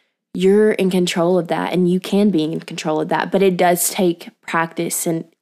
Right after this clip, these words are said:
learning to think that way, especially if you've been in an environment where there has been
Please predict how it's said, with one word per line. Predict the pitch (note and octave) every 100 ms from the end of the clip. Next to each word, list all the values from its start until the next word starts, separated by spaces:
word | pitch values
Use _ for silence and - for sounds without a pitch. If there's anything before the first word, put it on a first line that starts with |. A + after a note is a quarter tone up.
| -
learning | F3+ F3+ F#3+ F3 E3+ -
to | G3
think | E3+ F3+ F#3 G#3
that | - -
way, | - D#3+ F#3 _ - - - - _ _ _ -
especially | - A3+ A3 - D4+ D4 -
if | G#3+ G3+ F#3 - - _ _ _ _ _ _ _ _ _ _ _ _
you've | F#3+ G#3 G3+ F#3+ F3 - F3
been | F#3+ G3
in | A3
an | G#3+ G3
environment | F3+ E3 D#3+ E3+ F#3+ G3 G3 - _ -
where | F3+ F3 E3+ E3 E3 E3+ E3+ _ _ _ _ _
there | F3
has | F#3 F3
been | E3+ F3+ F3+ A3 G#3+